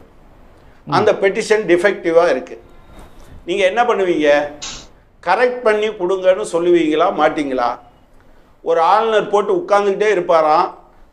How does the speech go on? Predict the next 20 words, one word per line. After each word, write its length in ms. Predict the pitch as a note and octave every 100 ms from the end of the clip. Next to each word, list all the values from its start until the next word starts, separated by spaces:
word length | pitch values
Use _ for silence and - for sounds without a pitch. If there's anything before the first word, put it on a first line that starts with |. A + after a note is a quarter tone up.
| _
தெரு 280 | F#3+ A3 G#3+
தெருவா 340 | A3+ G#3+ G#3+ A3 A3+
இவரு 920 | G3 F#3 F#3 F3 F3 E3+ E3 E3 D#3 D#3
பிரச்சாரம் 560 | D#3+ F#3+ F#3+ A3+ A3
பண்ணிக்கிட்டு 440 | F3+ E3+ D#3+ D3+ D#3
அலைவாராம். 600 | E3 D3+ C#3 C#3+ F#3+ - - _ _ _ _ -
இவ-, 220 | E3 E3 D#3+
சட்டத்துறை 1040 | E3+ F#3 - B3+ B3 A3 G#3 F3+ - F#3 F#3
அமைச்சர் 480 | E3 F#3 G3 F#3+ E3
வந்து 340 | E3 E3 -
இதெல்லாம் 360 | E3+ F3 G3 G3+
செய்யலைன்னு 480 | F3 F#3 G3+ G#3 G#3+ -
சொன்னோன்னே 640 | D#3 D3 C#3+ D#3 F#3 - - _ _
அதுல 460 | - D#3+ F3+ G3 F#3+
spelling 560 | F3+ - G3+ A3+ A3 G3
mistake 340 | - F3 E3
இருந்தது, 720 | D#3 C#3+ C#3+ D3+ F3 C#3 -
இதுல 300 | E3 F3+ F3 -
comma 380 | F3+ G3 A3 G#3+
போடல, 560 | D#3 D3 C3+ D3 D#3+ C3